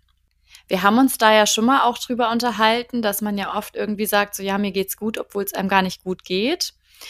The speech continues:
Und ich habe da noch mal drüber nachgedacht und habe so festgestellt, ich finde, das kommt auch drauf an, mit wem, weil manchmal gibt's ja auch Menschen, zu denen sage ich, "Mir geht's gut", weil sie einfach nicht so nah in meinem Umfeld sind, dass ich mit denen teilen möchte, wie es mir wirklich geht. Und dann a-,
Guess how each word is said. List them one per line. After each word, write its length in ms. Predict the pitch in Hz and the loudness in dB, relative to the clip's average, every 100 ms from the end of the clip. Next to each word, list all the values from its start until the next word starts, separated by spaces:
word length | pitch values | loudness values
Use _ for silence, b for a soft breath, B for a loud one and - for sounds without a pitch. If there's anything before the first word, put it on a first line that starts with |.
| B B | B B
Und 80 | 202 | -4
ich 60 | 185 | 0
habe 100 | 214 | 0
da 100 | 262 | 2
noch 120 | 240 | 4
mal 100 | 226 | 2
drüber 240 | 202 190 190 | 0 -2 2
nachgedacht 840 | 180 220 - 262 247 311 - - - b b b b _ | 2 2 -2 0 2 2 -2 -12 -20 b b b b _
und 500 | - 208 208 214 214 - | -2 2 4 2 0 -2
habe 160 | - 214 | 0 0
so 100 | - | 0
festgestellt, 680 | 208 233 - 240 226 220 - _ | 0 0 0 -2 0 0 -2 _
ich 140 | - - | -6 2
finde, 220 | 240 240 | 4 4
das 200 | 214 - | 0 -6
kommt 380 | - 226 247 214 | 0 0 2 0
auch 120 | 214 | 0
drauf 240 | - 202 - | 0 -2 -2
an, 340 | 202 214 226 - | 0 2 2 0
mit 240 | 202 - | -4 2
wem, 240 | 202 214 | 4 4
weil 100 | 190 | 2
manchmal 340 | 180 190 - 208 | 2 0 0 -2
gibt's 220 | 214 - | -2 -2
ja 120 | 214 | 0
auch 120 | 185 208 | 2 0
Menschen, 360 | 202 214 220 | -2 -2 -4
zu 100 | 208 | -6
denen 160 | 196 196 | -6 -4
sage 160 | 185 | -4
ich, 100 | 185 202 | -4 -6
"Mir 80 | |
geht's 220 | 180 190 - | -6 -6 -6
gut", 220 | 226 220 | -6 -2
weil 360 | 190 190 190 - | 0 2 0 -2
sie 120 | 196 | -2
einfach 300 | 180 190 185 | -2 -4 -6
nicht 220 | 214 233 | -4 -4
so 80 | - | -4
nah 180 | 202 180 | -2 0
in 60 | 180 | 0
meinem 200 | 180 170 | -2 -2
Umfeld 420 | 214 233 220 196 | 0 0 0 -2
sind, 220 | - 185 | -2 -4
dass 140 | 180 - | -4 -6
ich 120 | 180 | -8
mit 140 | 185 - | -8 -6
denen 160 | 175 | -6
teilen 320 | - 175 175 | -4 -2 -2
möchte, 280 | 170 170 170 | -4 -10 -12
wie 40 | 165 | -12
es 100 | - | -6
mir 140 | 170 | -6
wirklich 320 | 160 - 156 | -6 -12 -14
geht. 220 | - 151 - | -12 -10 -6
Und 120 | 151 | -2
dann 140 | 156 | -2
a-, 220 | - - | -2 -6